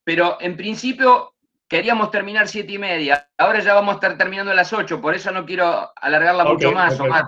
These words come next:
Speaker 1: por eso, no, no te enojes, yo me quedo
Speaker 2: Mi
Speaker 1: hasta las
Speaker 2: se-, no,
Speaker 1: doce, pero
Speaker 2: mi
Speaker 1: los
Speaker 2: se-, mi
Speaker 1: chicos
Speaker 2: señora me está esperando para ir a, a cenar después, así que si no me voy a
Speaker 1: No, por
Speaker 2: matar de
Speaker 1: eso.
Speaker 2: eso.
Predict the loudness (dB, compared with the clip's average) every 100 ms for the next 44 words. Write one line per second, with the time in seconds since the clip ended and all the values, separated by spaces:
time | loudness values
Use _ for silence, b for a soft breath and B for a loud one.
0 | -4 -4 -2 -2 -2 -4 -4 b b _
1 | -8 -4 0 0 0 4 4 2 -2 -4
2 | -2 2 2 4 6 6 6 6 4 6
3 | 4 2 -2 -4 0 2 4 2 0 0
4 | 4 4 6 4 2 0 -2 2 4 4
5 | 4 4 4 4 0 -4 0 0 0 -4
6 | -6 -6 -10 -8 -8 -6 -4 -2 0 4
7 | 4 2 0 0 -6